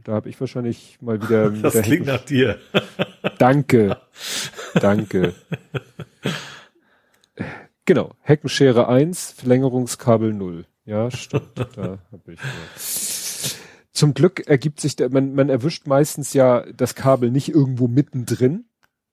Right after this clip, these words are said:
Speaker 1: sondern na-, relativ nah am Gerät.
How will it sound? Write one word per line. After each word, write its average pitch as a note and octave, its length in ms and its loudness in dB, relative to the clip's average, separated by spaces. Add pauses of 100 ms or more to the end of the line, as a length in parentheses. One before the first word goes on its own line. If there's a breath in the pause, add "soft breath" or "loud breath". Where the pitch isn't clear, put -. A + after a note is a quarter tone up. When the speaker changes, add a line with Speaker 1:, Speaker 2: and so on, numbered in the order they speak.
(180)
Speaker 1:
sondern B2 600 2
na-, B2+ 180 0
relativ B2 600 2
nah A#2+ 220 2
am A#2 140 -4
Gerät. A2+ 420 0